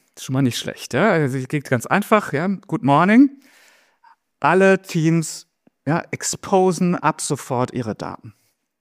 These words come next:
Und zwar durch Service-Interfaces, ne? Dann macht es noch ein bisschen deutlicher, was das eigentlich bedeuten soll. Ja, alle müssen auch über diese Interfaces kommunizieren.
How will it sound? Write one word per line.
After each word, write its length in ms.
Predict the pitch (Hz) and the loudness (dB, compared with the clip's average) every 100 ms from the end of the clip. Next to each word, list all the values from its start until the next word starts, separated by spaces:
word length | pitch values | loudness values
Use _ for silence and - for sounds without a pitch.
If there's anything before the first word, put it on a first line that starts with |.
| _ _ | _ _
Und 160 | - 135 | -4 -4
zwar 240 | - 160 | 2 2
durch 280 | 151 170 170 | 4 2 2
Service-Interfaces, 1040 | - 185 120 - 101 90 73 98 - - | 2 2 0 -6 -10 -8 -8 -8 -10 -10
ne? 80 | 123 | -4
Dann 120 | 180 | 0
macht 200 | 160 143 | 0 -2
es 60 | 139 | -2
noch 80 | 143 | -2
ein 20 | |
bisschen 200 | 127 120 | 0 0
deutlicher, 500 | 131 180 185 185 170 | 0 0 -2 -4 -2
was 120 | 139 | -4
das 120 | 139 | -4
eigentlich 180 | - 113 | -8 -8
bedeuten 380 | 113 131 180 196 | -6 -4 -2 -2
soll. 260 | 180 180 196 - - - - - | 0 0 0 -6 -20 -20 -20 -2
Ja, 300 | 131 156 - | 0 0 0
alle 220 | 135 147 | 2 4
müssen 400 | 156 190 185 180 | 6 6 6 4
auch 240 | 139 127 - | 4 2 0
über 220 | 131 117 | 0 0
diese 220 | 117 120 | 0 -2
Interfaces 580 | 117 117 107 101 110 - | -2 -2 -4 -6 -8 -8
kommunizieren. 800 | - 98 92 - - 90 110 | -6 -6 -8 -10 -12 -12 -14